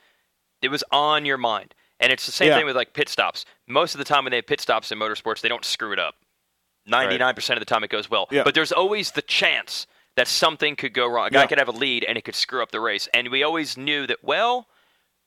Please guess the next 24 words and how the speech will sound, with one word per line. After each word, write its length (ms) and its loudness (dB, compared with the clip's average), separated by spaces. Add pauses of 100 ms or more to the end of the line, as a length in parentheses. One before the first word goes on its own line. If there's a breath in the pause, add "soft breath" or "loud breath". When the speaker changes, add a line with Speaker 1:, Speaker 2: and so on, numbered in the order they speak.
Speaker 1:
he 120 2
hasn't 260 0
taken 260 0
the 60 0
Joker 380 -2
Lane 300 -2
yet. 340 2
Speaker 2:
Yeah. 220 4
Speaker 1:
Maybe 560 0
it'll 140 0
change. 560 -2
Speaker 3:
Yeah. 80 2
Speaker 1:
Instead 220 2
of 80 0
just 220 -6
the 80 0
guy's 220 4
got 140 0
the 60 -6
lead, 220 -2
you 60 -8
know 80 -4
he's 120 -8
gonna 100 -10